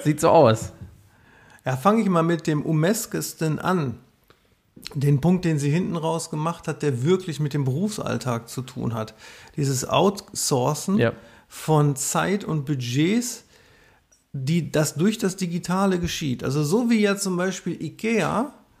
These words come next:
Speaker 2: ja, das Aufbauen der Möbel, das einst die Älteren, die noch die Zeppeline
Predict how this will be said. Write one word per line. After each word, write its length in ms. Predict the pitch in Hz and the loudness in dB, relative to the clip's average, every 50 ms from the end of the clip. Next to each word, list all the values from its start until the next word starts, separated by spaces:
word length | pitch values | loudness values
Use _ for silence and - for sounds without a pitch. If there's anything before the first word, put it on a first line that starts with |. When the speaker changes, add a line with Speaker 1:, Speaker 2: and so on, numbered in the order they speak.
| _ - - - - - - - | _ -20 -20 -20 -20 -20 -12 -4
Speaker 2:
ja, 360 | - 143 156 180 190 185 - - - - - | 0 4 4 4 4 2 0 -6 -20 -8 -2
das 240 | - 151 147 - - | 0 0 0 0 0
Aufbauen 680 | 156 175 208 226 196 156 143 156 143 139 143 143 139 135 131 | 2 2 2 2 2 2 4 6 6 8 8 8 8 8 8
der 100 | 135 135 | 8 10
Möbel, 600 | 139 139 139 139 143 139 135 147 170 214 240 - - - - _ _ _ _ _ _ _ _ - | 10 12 12 12 12 10 10 8 8 8 8 6 0 -12 -20 _ _ _ _ _ _ _ _ -6
das 420 | 131 123 170 170 - - - - | 0 4 4 4 4 2 -2 0
einst 680 | 151 170 180 208 233 262 294 - - - - - 139 135 | 2 4 6 6 6 6 4 2 -2 -6 -8 -6 -4 -2
die 160 | 147 139 - | -2 0 0
Älteren, 840 | 156 156 180 208 208 214 233 214 208 214 214 220 226 226 233 226 - _ _ - - | 2 2 2 2 2 2 0 2 4 4 6 6 4 2 2 -2 -6 _ _ -14 -8
die 260 | 135 160 156 156 160 | -4 -2 0 2 2
noch 240 | 156 156 151 151 - | 4 2 2 0 -2
die 160 | - 143 127 | -6 -6 -6
Zeppeline 880 | - - 233 240 240 - 165 139 131 139 135 131 131 123 123 123 120 | -2 0 0 0 2 2 2 2 2 2 2 2 2 2 0 0 -4